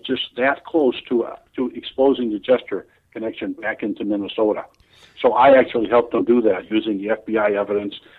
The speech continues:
and the jester membership list, and we filed it all in the state court here in Hennepin County, Minnesota,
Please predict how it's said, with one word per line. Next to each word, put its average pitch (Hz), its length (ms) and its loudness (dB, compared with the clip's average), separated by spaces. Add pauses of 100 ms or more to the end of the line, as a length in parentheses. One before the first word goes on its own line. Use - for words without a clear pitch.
(220)
and 113 160 -4
the 101 60 -8
jester 110 360 -2
membership 107 640 0
list, 101 260 -2
and 101 100 -8
we 101 120 -2
filed 120 400 2
it 113 80 2
all 113 240 4
in 104 60 -2
the 95 100 -6
state 110 280 -6
court 98 300 -4 (480)
here 113 220 2
in 101 160 -6
Hennepin 113 340 -4
County, 110 240 -2
Minnesota, 107 720 0